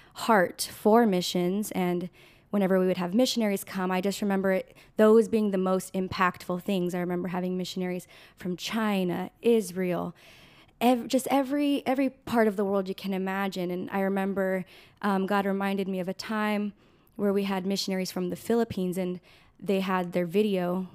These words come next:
where they kind of show what's going on in the country,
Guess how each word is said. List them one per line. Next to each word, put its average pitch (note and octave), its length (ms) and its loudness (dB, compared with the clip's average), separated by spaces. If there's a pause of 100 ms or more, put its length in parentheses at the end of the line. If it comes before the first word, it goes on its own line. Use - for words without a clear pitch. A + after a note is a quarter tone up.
where F#3 180 0
they F3+ 360 -2
kind F#3 200 -4
of F3 80 -8
show F#3 200 -2
what's F#3 340 -4
going F#3 260 0
on F#3 160 0
in F3+ 80 -2
the F#3 80 -6
country, F3+ 640 -2